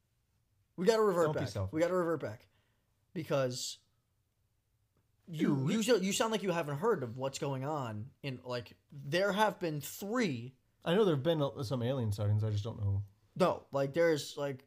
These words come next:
Speaker 1: government
Speaker 2: Alien
Speaker 1: footage,
Speaker 2: sightings.
Speaker 1: like, and they're not hiding this shit right now.
Speaker 2: Oh, I know,
Speaker 1: There
Speaker 2: they
Speaker 1: have
Speaker 2: recently
Speaker 1: been three in twenty-four hours, I think all in
Speaker 2: Oh.
Speaker 1: over Alaska, U F O sightings, and I think two of the three have been shot down.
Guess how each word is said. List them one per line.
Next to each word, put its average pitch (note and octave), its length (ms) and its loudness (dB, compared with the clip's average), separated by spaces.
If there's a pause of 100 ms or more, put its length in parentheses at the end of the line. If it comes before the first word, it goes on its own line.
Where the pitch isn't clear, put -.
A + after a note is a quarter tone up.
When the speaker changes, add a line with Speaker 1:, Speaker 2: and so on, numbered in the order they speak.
Speaker 1:
government F3+ 540 0 (200)
Speaker 2:
Alien C3+ 120 -2
Speaker 1:
footage, F#3+ 180 6 (100)
Speaker 2:
sightings. - 40 2
Speaker 1:
like, C#3+ 140 2
and D3 120 0
they're G#3 140 2
not F#3 240 2
hiding D#3+ 440 -2
this G#2+ 100 -8
shit - 240 -10
right G#2 200 -8
now. G#2+ 120 -10
Speaker 2:
Oh, D3+ 200 2 (120)
I D3+ 80 0
know, D3 140 2
Speaker 1:
There G3 100 4
Speaker 2:
they G3+ 60 4
Speaker 1:
have G#3+ 100 4
Speaker 2:
recently D#3+ 360 0
Speaker 1:
been A#2 100 -2
three G3 480 -2
in C3+ 100 -4
twenty-four F#3+ 540 -2
hours, C#3 560 -2 (100)
I C#3 120 -2
think E3+ 200 -2
all D#3+ 320 4
in C3+ 80 2
Speaker 2:
Oh. A#2 140 -2
Speaker 1:
over C3 300 0
Alaska, A#2+ 640 -2 (300)
U E3+ 260 2
F D3 160 4
O D3+ 180 2
sightings, C#3 640 -4 (440)
and C#3+ 240 -2
I C3+ 80 -2
think C#3 220 -4
two G3+ 260 2
of F3 160 6
the D3 80 2
three C3+ 200 -4
have A#2+ 100 -2
been B2 140 -6
shot A#2 400 -4
down. F2+ 300 -8